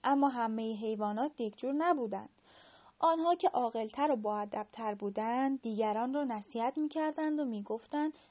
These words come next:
مسخره کردن کار خوبی نیست و باعث دشمنی حیوانات با یکدیگر می‌شود. اما بعضی از ساکنان نادان جنگل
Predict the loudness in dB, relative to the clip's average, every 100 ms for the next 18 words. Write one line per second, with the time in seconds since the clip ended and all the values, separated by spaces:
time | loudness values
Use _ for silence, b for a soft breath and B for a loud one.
0 | B -4 -4 -2 -2 -2 -4 -6 -6 -6
1 | -4 0 0 0 -4 -2 -2 0 -2 -4
2 | -16 B B B 0 2 0 -2 -6 -6
3 | -6 -6 -6 -2 -2 -2 -2 -2 -4 -4
4 | -4 -4 0 0 0 -2 -8 -4 -2 -2
5 | -8 -10 -10 -10 -14 _ _ _ _ _
6 | _ _ _ _ 2 4 8 6 6 4
7 | 2 0 -2 -2 -2 -2 0 -2 -2 -2
8 | -2 -2 -4 -4 0 0